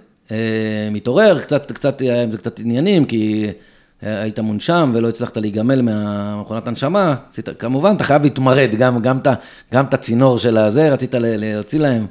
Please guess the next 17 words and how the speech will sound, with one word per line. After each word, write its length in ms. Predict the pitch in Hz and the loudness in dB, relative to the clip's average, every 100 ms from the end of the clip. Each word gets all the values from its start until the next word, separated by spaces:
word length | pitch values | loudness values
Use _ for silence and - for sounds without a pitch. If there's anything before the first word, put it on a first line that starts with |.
| - - - _ - | -12 -20 -20 _ -10
ואז 300 | 95 117 113 | -2 -2 0
הרדימו 200 | 107 117 | -2 -2
אותך 140 | 107 | 0
עוד 100 | 170 | 0
קצת 180 | 185 156 | 0 -4
וזה, 280 | 127 139 208 | -4 -2 0
לא, 180 | 160 139 | 0 2
לא, 100 | 139 | 2
לא 360 | 135 127 127 135 | 2 0 0 0
נעלה 260 | 131 131 | 2 2
בפרטים, 480 | 120 - 113 226 220 | 2 0 0 2 2
אבל 240 | 156 151 - 71 _ - | 4 2 -2 -16 _ -10
אחרי, 460 | 117 - 190 175 - | -4 2 4 4 -2
ב-, 140 | 127 120 | -12 -10
ב-, 300 | 113 117 - | -8 -10 -4
בעצם 280 | 120 135 139 | -2 0 0
בסוף, 420 | 117 - 160 - | 0 2 2 0